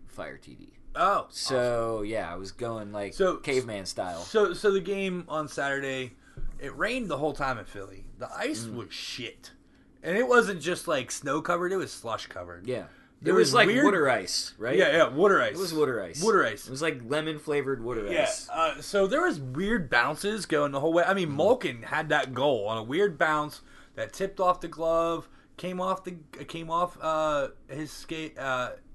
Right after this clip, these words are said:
Speaker 2: Emery's skate, uh, and then trickled into the goal.
Speaker 1: Yeah.
Speaker 2: Uh, there was weird bounces went both ways.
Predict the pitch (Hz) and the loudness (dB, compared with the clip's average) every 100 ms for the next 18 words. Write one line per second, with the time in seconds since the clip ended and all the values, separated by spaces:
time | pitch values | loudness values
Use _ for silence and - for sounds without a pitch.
0 | - 151 160 165 151 - 165 156 156 - | -10 -8 -8 -8 -10 -10 -8 -6 -6 -8
1 | - - - - - 127 123 104 131 127 | -18 -20 -20 -20 -12 -8 -6 -6 -8 -8
2 | 117 - - 185 180 170 165 160 151 135 | -10 -16 -6 -4 -4 -4 -6 -6 -8 -2
3 | 135 135 131 131 247 165 104 - - 143 | 0 0 0 4 6 6 4 -4 -4 -2
4 | 131 202 294 254 302 220 233 202 214 190 | 0 2 2 2 2 6 4 4 0 0
5 | 131 151 180 165 165 110 - | 2 2 2 0 -4 -4 -8